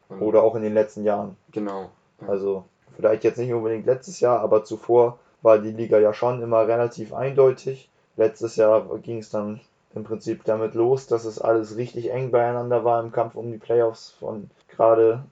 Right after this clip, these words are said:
Speaker 2: na-, hinter den, den Top vier Teams war es wirklich super eng zusammen und das Ganze rutscht jetzt gefühlt noch mal ein
Speaker 1: Enger
Speaker 2: bisschen,
Speaker 1: zusammen.
Speaker 2: noch ein bisschen enger
Speaker 1: Ja.
Speaker 2: zusammen. Und das war auf jeden Fall das Spiel, auch eben in Leipzig und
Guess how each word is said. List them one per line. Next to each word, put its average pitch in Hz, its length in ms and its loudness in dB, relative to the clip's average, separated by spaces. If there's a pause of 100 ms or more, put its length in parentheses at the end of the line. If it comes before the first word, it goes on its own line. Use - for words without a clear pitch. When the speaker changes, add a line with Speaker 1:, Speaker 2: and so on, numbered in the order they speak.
Speaker 2:
na-, 110 240 -6
hinter 135 340 2
den, 120 480 -6
den 110 140 -8
Top - 240 -6
vier 117 220 -4
Teams 120 480 -14 (360)
war 107 280 -2
es - 280 -8 (160)
wirklich 104 380 -10
super 113 280 0
eng 117 200 -8
zusammen 113 500 -4
und 107 380 -10 (200)
das 107 200 -8
Ganze 113 400 -2
rutscht - 280 -6
jetzt - 220 -2
gefühlt 117 460 -6
noch 107 160 -6
mal 104 500 2 (260)
ein - 60 -14
Speaker 1:
Enger 104 120 -6
Speaker 2:
bisschen, 110 320 0
Speaker 1:
zusammen. 107 140 -8
Speaker 2:
noch 113 140 -2
ein 104 120 -8
bisschen 104 300 -4
enger 98 220 -10
Speaker 1:
Ja. 98 60 -14
Speaker 2:
zusammen. 92 420 -10 (380)
Und 110 160 -6
das 113 180 0
war 120 120 6
auf 113 120 2
jeden 113 220 -4
Fall 110 180 4
das 117 180 -2
Spiel, 127 540 -2 (460)
auch - 240 -4
eben 107 260 -4
in 131 180 -6
Leipzig 120 720 -4
und 104 380 -8